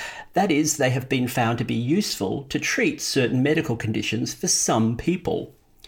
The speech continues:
The most obvious of these is cannabis, which I discussed in a previous episode. But we've also seen increasing interest in some hallucinogens, particularly psilocybin, which is found in magic mushrooms,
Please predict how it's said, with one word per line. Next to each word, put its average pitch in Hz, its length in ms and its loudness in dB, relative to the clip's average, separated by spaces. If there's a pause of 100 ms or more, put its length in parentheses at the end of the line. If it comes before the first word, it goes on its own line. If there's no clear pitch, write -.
(600)
The 147 80 8
most 135 240 4
obvious 131 380 0
of 113 100 0
these 127 260 0
is 131 140 -4
cannabis, - 760 -2
which - 180 -2
I 113 80 2
discussed 117 520 0
in 135 80 4
a 143 40 0
previous 120 520 0
episode. - 500 -2 (800)
But 226 100 4
we've 226 140 2
also 294 240 4
seen 131 340 2
increasing 131 520 0
interest 120 420 -2
in 127 100 2
some 127 340 2
hallucinogens, - 960 -2 (120)
particularly 131 800 -2
psilocybin, 117 1040 0 (300)
which - 120 -6
is - 120 -4
found 135 320 4
in 156 180 4
magic 110 320 2
mushrooms, 123 680 0